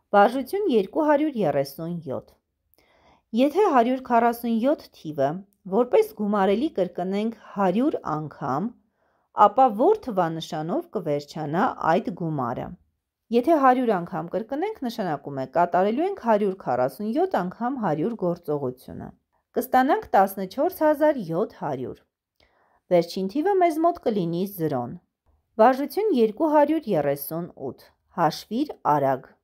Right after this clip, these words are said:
Եկեք փորձենք։ Առաջին օրինակում նախ կատարելու ենք առաջին փակագծերի ներսում եղած գործողությունը։ Քանի որ հանվող թվերը նույնն են, նշանակում է ստանալու ենք զրո։ Զրոն թվով բազմապատկելիս դարձյալ ստանալու ենք զրո։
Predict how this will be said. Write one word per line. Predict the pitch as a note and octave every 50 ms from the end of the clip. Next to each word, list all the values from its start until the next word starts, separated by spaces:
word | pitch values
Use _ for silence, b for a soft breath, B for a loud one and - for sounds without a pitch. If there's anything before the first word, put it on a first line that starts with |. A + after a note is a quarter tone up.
| _ _ _ _ _
Եկեք | - G3+ G3 - F#4+ F#4+ -
փորձենք։ | - - G3+ E3 - - - - - - - _ _ _ _ _ _ _ -
Առաջին | G#3 A3 C#4 D4+ D4+ - - G#4+ G#4
օրինակում | D#4 F#3+ D3+ D3 D3 C#3+ B2+ B2+ B2+ - C3+ C#3 D#3 G#3 A#3 - _ _ _ _
նախ | G#3+ C4 F4+ -
կատարելու | - C#4 A3+ G#3 G#3 D#3 D3+ D3 C#3 C#3+ E3 F#3
ենք | B3+ C#4+ D4 -
առաջին | - - F3+ F#3 F3 F3 - - D4+ E4+
փակագծերի | - A3+ E3 - C3+ C#3+ D3 D3 C#3+ - D3 C#3 E3+ A#3+ D#4
ներսում | D#4 A#3 E3+ D3 - - - A#3+ B3+
եղած | G#3 D#3 C#3 C#3 C3+ D#3+ - -
գործողությունը։ | - F3+ E3+ E3+ - F#3 E3 D3+ C#3+ C#3 C#3+ - - - - - - F3+ F#3 _ _ _ _ b b b b b b b b b b b
Քանի | - B3+ C4 C#4 D#4 E4+
որ | D4 D#4+ D#4+ D4+
հանվող | B3 A3+ B3+ A#3 B3 A#3 B3 B3 B3 B3
թվերը | - - G#3+ F3 F#3 F3 D3+ C#3+ C3+
նույնն | C#3 D3 - C3 C3+ C#3+ D3+ F3+ A#3
են, | D4+ F#4 F4
նշանակում | C4 - - F3+ E3 D#3 C#3+ C#3+ - - A#3 C4+ D#4+
է | D#4+
ստանալու | - - G3 D3+ C#3 C3 B2+ C3+ C#3 C#3
ենք | D3 E3+ F#3+ - G3+
զրո։ | F3+ - F#3+ F#3+ E3 C#3 A2 - D#3+ - _ _ _ _ _ _ b b b b b b b b b b b b _
Զրոն | A3 G#3 B3 D#4+ F#4 F4 D4 A#3+
թվով | - G#3 F3+ E3+ D#3 D3+ D#3+
բազմապատկելիս | E3 C#3+ C#3+ D3 - F3+ F3+ G3+ A3+ A#3 B3 A#3+ - D4+ D4+ D4+ F#4+ G4+ G4+ -
դարձյալ | - E3 C#3+ C#3+ - - G3 B3 E4
ստանալու | - - - D#3 C#3 C#3 C3 A#2 C3+ C#3 B2+
ենք | C3+ D3+ F3 E3+ F3
զրո։ | D#3+ D#3 D#3+ C#3 C3 A#2+